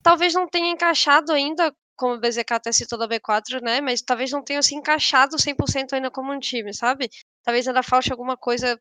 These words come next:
algum coletivo ali, ajustar um ponto ou outro pra terminar de se desenvolver. Mas eles são ótimos jogadores individu-, individualmente, com certeza. E tem tudo pra ser um ótimo time também. Talvez não ache que eles consigam bater de frente com os outros agora, nesse momento, tá? Como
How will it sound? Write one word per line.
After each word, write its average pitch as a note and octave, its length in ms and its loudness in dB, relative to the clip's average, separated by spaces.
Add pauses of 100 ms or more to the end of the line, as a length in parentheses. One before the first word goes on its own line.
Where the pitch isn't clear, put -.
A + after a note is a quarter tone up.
(140)
algum A#3+ 280 -6
coletivo B3 560 0
ali, A3+ 180 -2
ajustar A#3 360 0
um A#3 120 -2
ponto A#3 320 -4
ou A3 60 2
outro C4 320 0 (340)
pra B3+ 120 6
terminar C#4 380 2
de C#4 80 -6
se D4 80 -6
desenvolver. C4+ 440 -2
Mas A#3 160 -6
eles A3 240 -4
são A#3 140 0
ótimos D4 280 -4
jogadores B3+ 460 0
individu-, A#3 400 -6
individualmente, A#3+ 840 -6
com C4 140 -10
certeza. B3+ 600 -6 (380)
E A#3+ 80 -10
tem A#3+ 140 0
tudo A#3+ 200 -8
pra C#4+ 100 -4
ser - 140 -2
um D4 60 -4
ótimo D4 280 -4
time D#4+ 240 -8
também. D#4 340 -6 (300)
Talvez B3+ 240 2
não E4+ 160 4
ache F4 240 6
que F4+ 100 -6
eles F4 160 -2
consigam D#4+ 400 0
bater D4+ 280 2
de D4 100 -4
frente C#4 320 0
com D4+ 140 -4
os A#3+ 100 -4
outros B3+ 380 -4
agora, A3 560 -2
nesse G#3+ 260 -6
momento, A#3+ 400 -2
tá? A3+ 120 0
Como A3+ 280 -6